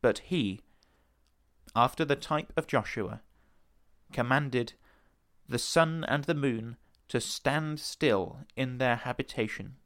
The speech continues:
and his arrows went in the light, and his glittering spear in the shining. Judah his bow, and Ephraim his arrow.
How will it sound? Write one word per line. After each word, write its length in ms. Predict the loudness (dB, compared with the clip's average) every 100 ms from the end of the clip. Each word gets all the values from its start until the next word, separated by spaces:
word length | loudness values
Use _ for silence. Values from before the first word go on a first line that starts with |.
| -20 -20 _ _ _ _ _ _ -4
and 180 | -2 2
his 180 | 0 0
arrows 500 | 4 6 6 2 -2
went 420 | -2 -2 -2 -10 -8
in 140 | -6 -2
the 80 |
light, 440 | 0 0 -2 -10 -20 _ _ _ _ _ -4
and 160 | -2 -2
his 160 | -6
glittering 580 | -4 0 0 2 0 0
spear 560 | -4 -4 2 2 2 -6 _ _
in 200 | -4 0
the 80 | 0
shining. 600 | 0 -2 -4 -6 -8 -12 -20 _ _ _ _ _ _ -20 _ _ _
Judah 400 | -4 0 4 4
his 240 | 4 -4 -2
bow, 440 | 4 6 6 0 -8 _ _ _ _ _
and 220 | -4 -4 -4
Ephraim 760 | -4 -4 0 0 0 -4 -10 -8
his 220 | -4 -2 0
arrow. 440 | 0 0 -2 -8